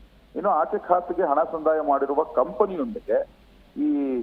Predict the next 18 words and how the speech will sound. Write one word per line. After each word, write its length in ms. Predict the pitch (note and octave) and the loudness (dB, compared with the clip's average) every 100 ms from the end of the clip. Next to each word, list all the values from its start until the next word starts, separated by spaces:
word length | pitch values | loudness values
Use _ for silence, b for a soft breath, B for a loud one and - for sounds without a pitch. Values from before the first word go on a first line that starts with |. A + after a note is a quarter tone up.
| A2+ - A2+ A#2+ | -6 -12 -8 -4
ನಿರ್ವಹಣಾ, 560 | C#3 E3 F#3+ F#3+ D#3+ | 0 2 2 2 0
ನಿರ್ಮಾಣ 440 | C3 C3+ D3 F#3+ G3 | 0 0 2 4 4
ಕಾ-, 440 | F3+ E3 D#3 C#3 | 4 2 2 2
ಕಾರ್ಮಿಕರಿಗೆ 640 | C#3+ D3 D3 D3+ D#3 E3+ | 2 0 -2 -2 -2 0
ಪೂರೈಕೆದಾರರ, 760 | E3+ - D3+ D3+ D3+ D3 C#3 D3 C3 A#2 A2 - | -2 0 0 0 0 -2 0 0 2 0 -2 -6
ಪೂರೈಕೆದಾರ 440 | C#3 D3 D3+ C#3 C3+ | -4 -2 0 0 2
ಅಂತ 220 | B2+ A#2 | 0 -2
ಕೂಡ 200 | - C3+ | -4 -2
ತೋರಿಸಲಾಗಿದೆ. 600 | C3+ A#2 - G#2+ G2 G#2 | -2 -4 -6 -6 -6 -8
ಅಂದ್ರೆ 400 | A#2+ D3+ B2 G2 - - - _ - | -6 -2 -2 -4 -10 -20 -20 _ -12
ಈ 160 | C3+ D3+ C#3+ C3 A2+ F#2 - - - - _ - - G#2+ | -6 -4 -2 -2 -2 -6 -10 -20 -20 -20 _ -20 -12 0
ಬೇರೆ 240 | B2 D3 | 2 4
ಬೇರೆ 160 | D3 C#3+ | 2 2
ಕಂಪನಿಗಳು 520 | C3 B2 B2+ G#2+ G2 | 2 0 -4 0 0
ಏನೆಲ್ಲ 260 | A2 B2 | 2 0
ಕನ್‌ಸ್ಟ್ರಕ್ಷನ್ಸ್ 560 | A#2+ A2+ A2 C3+ B2+ A#2+ | 2 0 0 -2 -2 -2
ಏನ್ 120 | A#2 | 0
ಮಾಡುತ್ತೆ, 640 | G#2 F2+ - A2+ - - | 0 0 0 -2 -2 -10